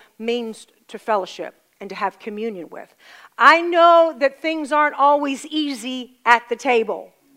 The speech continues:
But I'm gonna show you before you get out of here today how we can make things a lot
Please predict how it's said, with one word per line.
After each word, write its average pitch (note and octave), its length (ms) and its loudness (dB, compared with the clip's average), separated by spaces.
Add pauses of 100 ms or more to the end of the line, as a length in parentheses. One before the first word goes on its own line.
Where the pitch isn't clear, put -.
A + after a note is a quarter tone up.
(340)
But B3+ 140 4
I'm D#4+ 180 8
gonna E4+ 180 -4
show D#4 280 2
you D4+ 180 -2
before C4+ 300 -6
you C#4 140 -8
get D4+ 120 2
out D4 180 8
of C#4 60 -2
here C4+ 140 -10
today B3 480 2 (200)
how C#4 260 6
we C#4+ 160 -4
can B3 300 -8
make D4 260 0
things A#3 520 -6
a A#3+ 80 2
lot B3 320 4